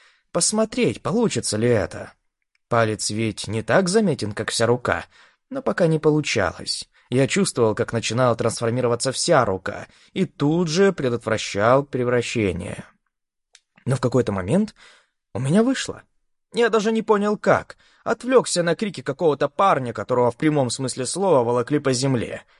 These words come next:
У него уже были чёрные ладони. Изменялся. И медик этого не заметил вовремя. А значит, могут и не заметить на себе.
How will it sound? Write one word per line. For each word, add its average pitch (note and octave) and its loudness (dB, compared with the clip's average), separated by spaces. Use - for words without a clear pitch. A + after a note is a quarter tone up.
У - -8
него C#3+ 2
уже C3+ -2
были C3+ 2
чёрные B2 -2
ладони. B2 0
Изменялся. A2 -2
И E3+ -2
медик F#3 0
этого E3 2
не E3 0
заметил B2 0
вовремя. G2 0
А G2+ 4
значит, F2+ -2
могут F3 0
и F#3+ 0
не E3 2
заметить C3 0
на D3+ 0
себе. A2+ -2